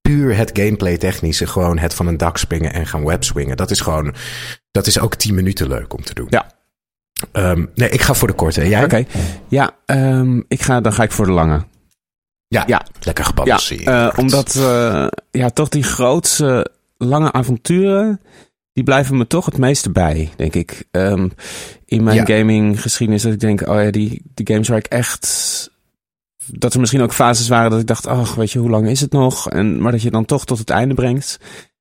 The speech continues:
Speaker 2: Eh, eh, ja, dus dat vind ik toch wel mooi. Ja, nou ja, dan zijn we helemaal rond. Eh,
Speaker 1: Ja.
Speaker 2: wil jij de, de vraag van Jude, eh, voorlezen?
Speaker 1: Zeker, daar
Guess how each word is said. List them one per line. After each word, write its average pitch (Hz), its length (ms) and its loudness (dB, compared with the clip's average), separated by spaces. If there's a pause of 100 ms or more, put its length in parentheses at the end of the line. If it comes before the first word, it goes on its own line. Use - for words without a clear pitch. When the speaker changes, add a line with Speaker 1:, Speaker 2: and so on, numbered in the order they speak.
(120)
Speaker 2:
Eh, 110 460 2
eh, 101 400 2
ja, - 180 0 (320)
dus 110 180 -2
dat 110 120 0
vind - 180 -4
ik 101 60 -4
toch 92 140 0
wel - 100 0
mooi. 87 220 0 (600)
Ja, 120 260 -6
nou 120 140 -2
ja, 110 60 0
dan 104 160 -2
zijn 120 160 0
we 113 60 4
helemaal 107 280 4
rond. 190 220 0 (460)
Eh, 147 120 0 (520)
Speaker 1:
Ja. 123 120 2
Speaker 2:
wil 156 100 4
jij 156 140 4
de, 147 340 2
de 101 280 -4
vraag 131 240 2
van 123 160 2
Jude, 98 420 2
eh, 76 200 2
voorlezen? 78 720 -2 (800)
Speaker 1:
Zeker, 92 440 -2
daar 78 100 -6